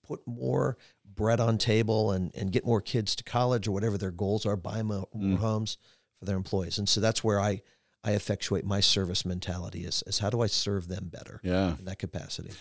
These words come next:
Speaker 2: You know, and, and so you are a great person of service, and you, you just have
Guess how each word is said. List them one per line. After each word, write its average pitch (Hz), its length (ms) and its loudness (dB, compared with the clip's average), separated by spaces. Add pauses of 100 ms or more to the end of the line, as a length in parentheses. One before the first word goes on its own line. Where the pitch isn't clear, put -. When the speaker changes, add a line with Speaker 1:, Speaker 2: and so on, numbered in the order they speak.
(140)
Speaker 2:
You 143 80 4
know, 113 140 10
and, 101 200 2
and 107 140 2
so 117 160 8
you 113 380 6
are 101 420 10
a 92 200 2
great 92 360 0
person 92 300 2
of 82 60 0
service, 87 680 2
and 92 300 2
you, - 200 -8
you 120 200 4
just - 160 -2
have 110 400 4